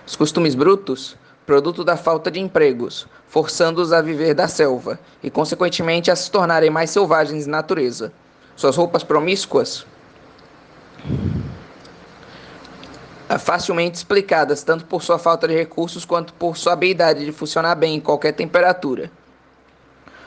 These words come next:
que eliminava inteiramente a própria necessidade por roupas em primeiro lugar. O fato de que expunham as crianças a situações perigosas, algo facilmente explicado por simples necessidade.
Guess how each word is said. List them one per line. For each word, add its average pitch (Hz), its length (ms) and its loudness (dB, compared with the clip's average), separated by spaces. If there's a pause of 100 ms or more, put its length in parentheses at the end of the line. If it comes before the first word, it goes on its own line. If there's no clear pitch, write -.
(220)
que 160 120 0
eliminava 165 640 0
inteiramente 170 560 -2
a 165 40 -4
própria 175 240 -4
necessidade 180 600 -2
por 165 160 -2
roupas 143 400 2
em 147 80 -6
primeiro 151 360 2
lugar. 160 360 -2 (1300)
O 135 80 0
fato 175 240 0
de 175 80 -8
que 170 100 -10
expunham 156 400 -6
as 151 140 -6
crianças 156 380 -4
a 151 60 0
situações 147 380 0
perigosas, 151 760 0 (240)
algo 156 200 -6
facilmente 190 420 -4
explicado 175 540 0
por 151 160 -8
simples 170 280 -6
necessidade. 170 760 -2